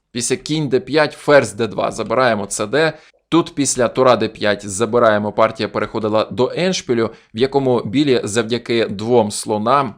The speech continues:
і потужній турі зберігали велику перевагу, але, погодьтеся, захищатися тут можна ще дуже і дуже довго. А в партії Ін'яц просто напросилася на атаку.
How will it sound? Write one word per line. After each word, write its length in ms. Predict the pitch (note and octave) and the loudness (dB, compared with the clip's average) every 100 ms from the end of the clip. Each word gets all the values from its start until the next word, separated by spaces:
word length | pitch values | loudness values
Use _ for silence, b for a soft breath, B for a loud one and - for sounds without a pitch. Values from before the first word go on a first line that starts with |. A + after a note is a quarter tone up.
| _ | _
і 260 | A#2 A#2 G#2 | -4 -2 -2
потужній 600 | A2+ G#2+ B2 G#2 G#2 G2+ | -6 -8 -6 -6 -6 -6
турі 380 | A2 C3+ D#3 D3 B B _ - | -6 -2 -2 -4 B B _ -14
зберігали 640 | G2 B2+ D3 B2 G2+ F#2+ | -4 -2 0 2 2 0
велику 380 | G#2+ A#2 G#2+ G#2 | 0 0 0 -4
перевагу, 640 | A#2+ A#2+ C#3+ E3 C3 A2+ b b b | -2 0 2 2 2 -2 b b b
але, 320 | - B2+ D3+ C3+ | 0 4 4 2
погодьтеся, 800 | A#2+ A#2 D3+ C3+ C3 B2 A2+ - | -2 -4 -4 -4 -2 2 2 2
захищатися 920 | G#2 A#2+ - A#2 - D#3 C3+ - G#2 | -4 -6 -6 -6 0 0 -2 -4 -4
тут 180 | A2+ A2 | -4 -6
можна 400 | A#2 A2+ A2 G2 | -4 -2 -4 -4
ще 220 | - G#2+ | -4 -6
дуже 300 | G#2 C3 A2+ | -4 -4 -2
і 40 | |
дуже 300 | G2 G#2+ G#2+ | -4 -4 -4
довго. 500 | A2+ G#2+ F#2 F#2+ - _ _ _ _ | -2 -2 -2 -6 -10 _ _ _ _
А 100 | - | -6
в 160 | B2+ - | -4 2
партії 480 | F3+ F3 C3+ C3 C#3 | 4 4 0 -2 -2
Ін'яц 400 | D#3+ C3 B2 - | -2 0 -2 -2
просто 520 | B2+ C#3+ - B2+ A#2+ | -2 -2 0 0 0
напросилася 920 | A#2+ B2+ C3+ C#3 - C#3+ G#2+ - G#2 | -2 -2 -2 -2 0 2 2 0 -2
на 220 | G#2 G#2+ - | 0 -2 -2
атаку. 560 | C3+ - - - - | -2 0 0 -2 -14